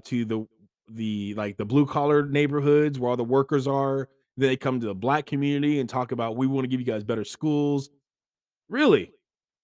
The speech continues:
Do you really? Well, didn't you guys have the, uh, the White House, Congress, and the Senate for the last two and a half something years? Didn't you guys have all that?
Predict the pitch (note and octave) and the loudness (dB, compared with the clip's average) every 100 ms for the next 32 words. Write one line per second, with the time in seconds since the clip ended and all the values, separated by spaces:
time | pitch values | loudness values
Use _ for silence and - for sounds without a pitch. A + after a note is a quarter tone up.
0 | - F#3 B3+ A#3+ B3+ D#4 A#3 G2+ - _ | -4 0 2 0 2 6 4 4 -6 _
1 | _ _ _ _ _ _ _ _ _ _ | _ _ _ _ _ _ _ _ _ _
2 | _ - E3+ F3 B3 B3+ A#3 A#3+ A#3 A3+ | _ -6 -2 0 2 2 2 2 0 0
3 | A3+ G3 F3+ E3+ C#3+ B2 A2+ A#2 C3 F#3+ | -2 0 0 0 0 -2 -2 -2 0 -2
4 | F3+ F#3+ F#3+ G3 - - - F#3+ F#3 F3+ | -2 -4 -2 -4 -6 -12 -2 -2 0 -2
5 | F3+ - _ - D#3+ F#3+ G3+ G3+ F#3+ - | -2 -6 _ -4 -2 0 0 0 -2 -2
6 | G#3 G#3 _ - D#3 E3 F3 - - _ | -4 -4 _ -8 -4 -2 -4 -6 -14 _
7 | _ _ _ _ _ _ _ - - G3 | _ _ _ _ _ _ _ -10 -2 0
8 | F#3 F#3 F#3 - F#3+ F3+ F3 F#3+ A3 F3+ | 2 -2 -4 -4 -6 -2 2 2 2 -2
9 | G#3+ A3 G#3+ G#3 A3 A3+ A3+ | -4 -2 -2 -4 -6 -6 -8